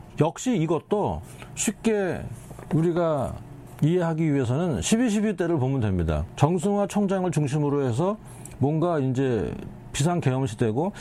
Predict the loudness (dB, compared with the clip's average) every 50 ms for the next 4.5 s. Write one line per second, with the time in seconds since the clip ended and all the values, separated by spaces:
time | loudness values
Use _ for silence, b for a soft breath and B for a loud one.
0 | B B B B B 0 2 2 2 2 2 2 2 0 0 2 2 2 0 0
1 | -2 -6 -8 -2 0 2 2 2 2 2 2 2 2 2 2 2 2 2 2 0
2 | 0 0 0 0 2 0 0 0 0 0 2 2 2 2 2 0 0 -2 -6 -12
3 | -10 -2 2 4 4 4 4 2 2 2 2 0 0 -4 -4 -6 -4 0 2 2
4 | 2 2 2 0 0 2 2 0 0